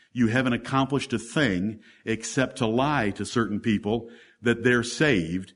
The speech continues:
because they did something while they were emotional. Nothing's been accomplished at all. Even Charles Finney, who was one of the contributors to this evil revival,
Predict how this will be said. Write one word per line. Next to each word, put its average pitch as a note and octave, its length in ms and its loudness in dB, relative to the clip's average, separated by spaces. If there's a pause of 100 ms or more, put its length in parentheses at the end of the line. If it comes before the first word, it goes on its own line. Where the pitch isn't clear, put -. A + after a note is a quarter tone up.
(160)
because A2 360 0
they A2+ 120 4
did C3 240 2
something G#2 520 -4 (120)
while A#2 160 4
they A#2 160 4
were A#2 140 2
emotional. A#2 640 0 (1700)
Nothing's A2+ 380 0
been A2 140 2
accomplished A#2 560 -2
at A2+ 100 0
all. A2+ 400 -4 (680)
Even F3 360 2
Charles D#3 480 0
Finney, G#2+ 460 0 (100)
who C3+ 120 2
was A2 180 2
one C3+ 140 4
of B2+ 60 0
the A#2 60 0
contributors A2 800 0
to G#2 160 -2
this G#2 340 -2 (1160)
evil B2 600 2 (180)
revival, A2 840 0